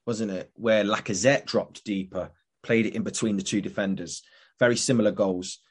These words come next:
Um, well, very similar position that he attacked the box, coming from, um, that sort of final third to the left. Um, so even though he is out on that left, you wouldn't really call him a winger because he doesn't stay five or six yards from the touchline.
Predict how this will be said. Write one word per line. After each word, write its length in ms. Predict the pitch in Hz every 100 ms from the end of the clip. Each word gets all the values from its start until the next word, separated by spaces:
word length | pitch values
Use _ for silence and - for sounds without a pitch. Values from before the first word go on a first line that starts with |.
| _ _ -
Um, 400 | 101 98 95 92 95
well, 300 | 143 95 - 123
very 280 | 127 113
similar 300 | 110 120 101
position 460 | 95 101 113 - 104
that 200 | 98 95
he 80 | 101
attacked 380 | 95 - 107 -
the 60 |
box, 440 | 95 98 - - - _ _ _ _ _ -
coming 160 | - 117
from, 360 | 107 92 92 95 _ -
um, 440 | 101 95 95 - _ _ _ -
that 140 | -
sort 300 | - 113 -
of 60 | -
final 320 | 104 104 95
third 380 | - 117 101 98
to 80 | 95
the 100 | 92
left. 480 | 104 98 - - _ _ 92
Um, 400 | 90 87 90 73
so 260 | - 101 98 - _ 165
even 200 | 147 135
though 100 | 120
he 140 | 131
is 100 | 131
out 200 | 107 104
on 100 | 104
that 180 | 90 -
left, 400 | 90 104 - - _ _ -
you 160 | 123 117
wouldn't 360 | 113 127 131 127
really 200 | 113 104
call 240 | - 107
him 100 | 101
a 40 |
winger 360 | 98 131 123 92
because 200 | - 95
he 40 | 104
doesn't 220 | 98 98
stay 420 | - 117 101 92 _ _ _ _
five 220 | - 101
or 40 | 95
six 240 | - -
yards 280 | 104 90 92
from 80 | 95
the 80 |
touchline. 500 | 90 131 - 92 85